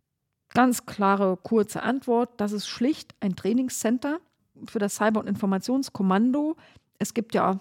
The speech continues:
auch Landstreitkräfte und Seestreitkräfte und Luftstreitkräfte und die haben alle ihre Trainingscenter. Nur das Cyber- und Informationskommando hat offenbar noch keins. Für die soll eins geschaffen werden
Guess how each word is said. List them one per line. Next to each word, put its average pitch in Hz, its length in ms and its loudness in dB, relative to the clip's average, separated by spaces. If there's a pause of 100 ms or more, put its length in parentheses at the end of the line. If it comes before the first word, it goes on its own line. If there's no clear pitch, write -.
(140)
auch - 200 -10
Landstreitkräfte 247 920 -2
und 196 140 -4
Seestreitkräfte 214 760 -6
und 202 60 -2
Luftstreitkräfte - 1040 -4
und 208 140 -4
die 196 60 0
haben 190 140 -4
alle 226 140 0
ihre 202 220 -2
Trainingscenter. 226 840 0 (540)
Nur 226 240 4
das 214 220 -2
Cyber- 202 480 2
und 196 320 -2
Informationskommando 220 1600 0
hat 208 100 -4 (160)
offenbar 190 380 -2
noch 180 180 -4
keins. 269 480 -2
Für 220 180 -4
die 196 140 -2
soll 180 180 -2
eins 170 300 -8
geschaffen 208 420 -4
werden 202 380 -2